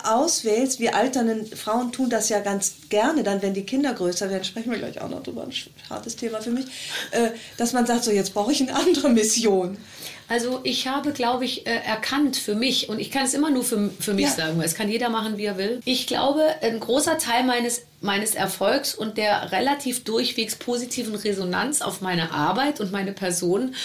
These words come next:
Speaker 2: führe ich darauf zurück, dass ich nicht bei jeder politischen Hashtag, äh, Women Support
Speaker 1: Mhm.
Speaker 2: Women, Hashtag, äh, Women for Iran, Hashtag hier irgendwie, äh,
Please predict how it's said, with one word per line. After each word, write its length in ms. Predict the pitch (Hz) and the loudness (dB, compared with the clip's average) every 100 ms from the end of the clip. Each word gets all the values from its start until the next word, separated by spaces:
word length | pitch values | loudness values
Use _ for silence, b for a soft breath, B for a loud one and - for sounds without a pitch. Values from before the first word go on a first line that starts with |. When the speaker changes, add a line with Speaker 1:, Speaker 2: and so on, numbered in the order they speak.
| B | B
Speaker 2:
führe 280 | - 254 233 | -4 -4 -2
ich 100 | - | -2
darauf 340 | 185 170 180 | 0 0 -2
zurück, 320 | - 226 247 - B B B | -4 -2 -4 -6 B B B
dass 240 | 220 - - | 0 2 0
ich 300 | 233 - - | -4 -4 -2
nicht 460 | 208 269 - - - - | 2 2 0 -6 -8 0
bei 140 | 185 | 2
jeder 720 | 185 175 220 262 294 320 330 330 | 2 0 2 2 2 2 0 -2
politischen 1040 | - 214 208 185 240 277 294 269 - 277 | 0 2 2 2 2 2 0 2 2 4
Hashtag, 920 | 277 - 220 254 - - 262 269 - - 226 | 2 2 0 2 0 0 0 -2 -6 -4 -2
äh, 260 | 226 226 220 B B B | 0 0 -2 B B B
Women 300 | 214 262 277 | 2 6 6
Support 480 | 262 254 202 254 240 | 4 0 0 2 2
Speaker 1:
Mhm. 40 | 226 | 4
Speaker 2:
Women, 280 | 269 311 | 6 6
Hashtag, 640 | 302 277 269 - 262 254 - | 4 4 2 2 0 -2 0
äh, 200 | 233 208 | 0 2
Women 300 | 254 269 262 | 2 2 2
for 260 | 269 254 | 2 2
Iran, 600 | 233 233 220 220 262 262 233 226 | 2 0 0 2 0 -2 -4 0
Hashtag 420 | 208 240 - 247 254 | 2 2 2 0 0
hier 180 | 254 - | 0 2
irgendwie, 360 | 247 254 262 B B B B B | 2 0 0 B B B B B
äh, 240 | 240 240 | 0 0